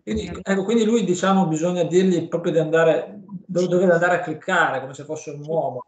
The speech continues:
Speaker 1: sostanzialmente.
Speaker 2: Sì. E gli devi anche dire, se quando vai qui non si apre la tendina, oppure se quando fai salva hai un pop-up, leggi il pop-up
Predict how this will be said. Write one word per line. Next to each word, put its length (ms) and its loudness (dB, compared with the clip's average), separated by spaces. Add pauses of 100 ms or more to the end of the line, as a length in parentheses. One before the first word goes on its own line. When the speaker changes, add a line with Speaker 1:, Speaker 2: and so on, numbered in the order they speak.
Speaker 1:
sostanzialmente. 1080 -14 (100)
Speaker 2:
Sì. 200 -14
E 40 -6
gli 120 -2
devi 240 -2
anche 260 -2
dire, 400 -2
se 220 -10
quando 320 0
vai 200 0
qui 220 -6
non 180 -4
si 180 -10
apre 260 -4
la 100 -2
tendina, 560 -6
oppure 320 -6
se 180 -8
quando 320 -4
fai 220 -6
salva 760 -6 (380)
hai 160 2
un 160 -4
pop-up, 920 -4 (120)
leggi 500 -2
il 120 -10
pop-up 680 -12